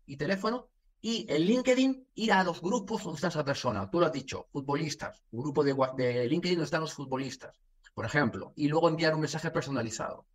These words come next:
Pero hacer una mezcla, ¿no? Más, más peso con el email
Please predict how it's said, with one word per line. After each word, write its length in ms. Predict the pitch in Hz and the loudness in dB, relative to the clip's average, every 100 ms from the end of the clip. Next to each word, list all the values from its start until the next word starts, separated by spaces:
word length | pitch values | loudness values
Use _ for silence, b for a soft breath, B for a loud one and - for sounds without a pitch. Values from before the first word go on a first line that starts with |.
| _ b b | _ b b
Pero 120 | 147 | -2
hacer 140 | 147 185 | 0 2
una 140 | 185 | 4
mezcla, 360 | 170 139 117 117 | 4 2 0 0
¿no? 300 | 175 - - _ _ - | -2 -6 -18 _ _ 0
Más, 340 | 151 113 - | 0 0 0
más 180 | 175 180 | -2 0
peso 540 | 175 127 - 98 - - | -2 -2 -4 -10 -10 -4
con 160 | 127 | -2
el 100 | 127 | -2
email 520 | 139 160 190 196 - | -2 2 2 0 -10